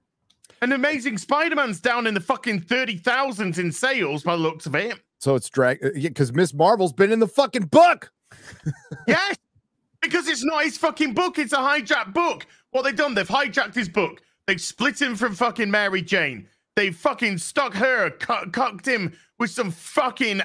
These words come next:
Speaker 1: absolute fucking window licker that she'd never associate with.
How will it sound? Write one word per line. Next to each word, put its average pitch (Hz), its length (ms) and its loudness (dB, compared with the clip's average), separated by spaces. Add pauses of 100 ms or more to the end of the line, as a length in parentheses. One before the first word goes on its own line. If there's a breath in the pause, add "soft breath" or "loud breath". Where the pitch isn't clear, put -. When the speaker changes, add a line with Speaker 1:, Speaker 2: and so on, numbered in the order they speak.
Speaker 1:
absolute 233 580 -2
fucking 247 540 -2
window 233 380 0
licker 175 360 0
that 170 200 -6
she'd 180 260 -2
never 247 300 0
associate 180 680 -2
with. 143 320 0